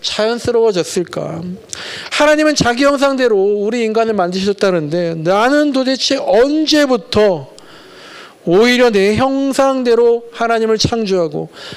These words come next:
나를 위하여 우상을 새기고 있었는가? 내가 언제부터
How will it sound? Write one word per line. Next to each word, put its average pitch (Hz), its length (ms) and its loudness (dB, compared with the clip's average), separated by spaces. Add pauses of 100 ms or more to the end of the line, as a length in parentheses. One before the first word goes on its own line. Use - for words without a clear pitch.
(120)
나를 233 480 0
위하여 262 300 4
우상을 214 880 0
새기고 190 960 -6
있었는가? 156 800 -8 (420)
내가 175 240 2
언제부터 220 920 2